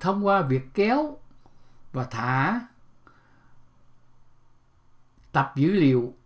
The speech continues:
trong bảng tính hoặc bằng cách chọn từ nguồn của bên thứ ba như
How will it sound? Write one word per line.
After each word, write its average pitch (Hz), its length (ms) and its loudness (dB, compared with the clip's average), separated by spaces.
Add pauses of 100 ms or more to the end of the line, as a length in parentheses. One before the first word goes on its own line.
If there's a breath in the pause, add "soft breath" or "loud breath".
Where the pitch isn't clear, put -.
(400)
trong 170 200 0
bảng 160 180 0
tính 269 360 2 (400)
hoặc 127 240 -2 (220)
bằng 127 200 -4
cách 202 260 -6
chọn 123 400 0 (220)
từ 143 160 2
nguồn 127 460 2 (200)
của 135 160 0
bên 165 300 2
thứ 196 160 -2
ba 165 400 0 (420 loud breath)
như 160 260 6